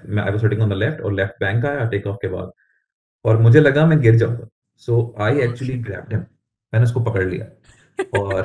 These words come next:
Speaker 1: <laughs> और खैर, I cannot tell you कि उन्होंने मुझे क्या कहा या क्या नहीं, मुझे एक बस जोर की लगी और उसके बाद से मैं फिर सीधा बैठा रहा। ये,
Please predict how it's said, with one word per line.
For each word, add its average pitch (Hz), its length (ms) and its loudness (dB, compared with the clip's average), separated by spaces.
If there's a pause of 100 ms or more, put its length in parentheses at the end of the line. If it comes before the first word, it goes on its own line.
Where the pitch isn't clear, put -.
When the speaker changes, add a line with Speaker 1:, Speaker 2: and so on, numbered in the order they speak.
(440)
Speaker 1:
<laughs> - 580 0
और - 380 0 (300)
खैर, - 540 -4 (160)
I 120 100 4
cannot 139 300 2
tell 120 180 4
you 127 100 0
कि 123 80 6
उन्होंने 120 220 6
मुझे 117 200 0
क्या 117 240 0
कहा 113 340 2
या 113 160 2
क्या 110 200 0
नहीं, 110 200 -2
मुझे 123 200 -6
एक 120 200 -4
बस 117 280 -2 (280)
जोर 135 320 6
की 143 100 -2
लगी 120 360 2
और 113 420 0
उसके 113 180 -2
बाद 113 280 0
से - 160 -12
मैं 107 120 -10
फिर 107 120 -14
सीधा 107 280 -6
बैठा - 280 -10
रहा। - 240 -14 (380)
ये, 95 480 -8